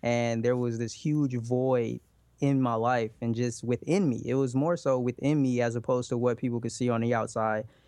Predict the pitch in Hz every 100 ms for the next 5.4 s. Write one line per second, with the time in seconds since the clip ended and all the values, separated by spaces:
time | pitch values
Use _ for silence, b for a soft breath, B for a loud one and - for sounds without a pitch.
0 | b - 135 131 123 120 123 135 156 156
1 | 143 135 123 - 127 120 123 123 120 135
2 | 156 135 120 120 131 123 127 113 117 143
3 | 151 156 185 185 170 151 151 139 - 139
4 | 135 131 120 120 120 117 120 127 127 127
5 | 120 143 139 120